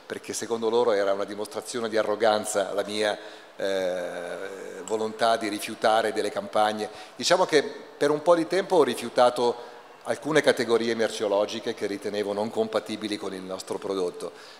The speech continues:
Eh, poi il target si è talmente allargato che ho dovuto accettare che ci fossero anche quelle. Su quelle brutte, eh, è, è difficile. Però ne ho,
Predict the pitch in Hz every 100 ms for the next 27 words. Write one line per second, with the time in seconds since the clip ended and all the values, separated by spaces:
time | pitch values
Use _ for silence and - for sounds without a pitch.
0 | - 95 90 87 - 123 120 - - 131
1 | 127 113 110 - 117 117 113 120 123 120
2 | 120 113 113 113 120 110 101 101 104 107
3 | - 104 110 104 104 101 - - 101 -
4 | 98 98 104 101 95 87 87 - - -
5 | - - - 131 151 147 139 143 147 151
6 | 143 131 110 104 95 85 82 80 78 110
7 | 117 107 90 - - - 120 107 - 90
8 | - 85 - - - - - - - -
9 | - 139 165 160 139 135 90